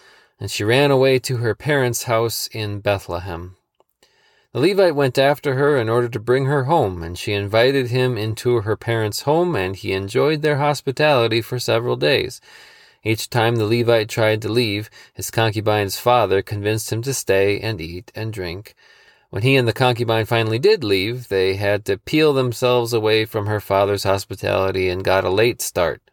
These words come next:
on their journey. They made it to Jerusalem, called Jebus at the time, but the Levite didn't want to stay in a non-Israelite city.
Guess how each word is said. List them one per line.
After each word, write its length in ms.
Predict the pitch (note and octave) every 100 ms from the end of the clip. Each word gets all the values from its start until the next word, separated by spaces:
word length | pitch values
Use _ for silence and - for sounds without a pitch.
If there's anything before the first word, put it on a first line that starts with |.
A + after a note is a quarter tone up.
| -
on 260 | F2 F2
their 140 | F2 F2
journey. 480 | - D2 B1+ B1+ - _ _ _ _ _ _ -
They 100 | B2
made 240 | D3+ D#3+
it 200 | D3 C#3+
to 140 | C3+
Jerusalem, 760 | A#2+ A#2+ A#2 A#2+ - A2 A2 A#2+
called 480 | - G2+ F#2 G#2 G#2+
Jebus 540 | A#2+ A#2 G#2+ A2+ - -
at 220 | G2 G#2+
the 80 | G#2
time, 460 | - G#2+ G#2+ G#2+
but 140 | A2 A2+
the 60 |
Levite 300 | C3 D#3 D3
didn't 220 | C3 C3
want 160 | B2+ B2+
to 80 | A#2
stay 260 | - A#2+
in 80 | A#2
a 60 | A2
non-Israelite 960 | G#2+ A2 A#2 A2+ A#2 A2+ A2+ A2+ A2
city. 480 | - - A2+ G2 G#2+